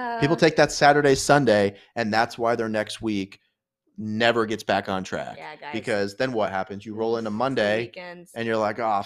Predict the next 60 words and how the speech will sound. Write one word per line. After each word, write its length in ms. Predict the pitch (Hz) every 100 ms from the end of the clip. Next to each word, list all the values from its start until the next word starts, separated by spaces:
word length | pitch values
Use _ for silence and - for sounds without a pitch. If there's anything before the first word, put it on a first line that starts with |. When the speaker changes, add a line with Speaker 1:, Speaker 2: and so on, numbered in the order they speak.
| -
Speaker 1:
fuck, 240 | 120 110
it's 160 | 101 -
Monday, 460 | 113 113 113 110
da, 100 | 110
da, 160 | 104 101
da, 260 | 110 107 107
I 60 |
need 140 | 107 104
a 40 | 98
day. 220 | 107 104
Speaker 2:
<laughs> 40 |
Speaker 1:
I'm 160 | 104 113
gonna 100 | 127
take 220 | - 117 -
today 180 | 110 101
easy, 760 | 101 110 107 110 107 104 104 -
you 100 | 107
know, 160 | 98 - _ _ -
to-, 200 | - 147 -
tomorrow 400 | - 135 123 120
I'll 80 | 110
pick 240 | 120 127
it 100 | 104
up. 300 | 98 101 95 _ _ _
Wednesday 600 | 92 98 139 143 - 120 113
I'll 100 | 104
be 140 | 110
on 140 | 101
top 240 | 101 101 98
of 40 |
my 140 | 101 92
game." 420 | 101 95 95 95 -
Speaker 2:
If 80 | 220
you 100 | 226
Speaker 1:
Thursday 360 | 147 160 - 135
Speaker 2:
can 80 |
kill 140 | 131 117
Speaker 1:
rolls 160 | 117
Speaker 2:
it 80 | 113
Speaker 1:
around. 500 | 110 107 104 101 110 -
Speaker 2:
on 120 | 226
your 140 | 220 208
weekends, 560 | 202 220 247 277 - _ _ _
you 100 | 226
fucking 480 | 247 415 - 415 233
win. 360 | 185 170 180 233 _ _
Like, 160 | 226 233
if 100 | 247
you 140 | 220 285
can 160 | 466
stick 300 | - - 226
to 100 | -
all 120 | 202
your 160 | 202 202
shit 240 | - 190 -
on 80 | 202
the 80 |
weekends, 420 | 170 170 208 233 220
you 120 | 220
win. 160 | 160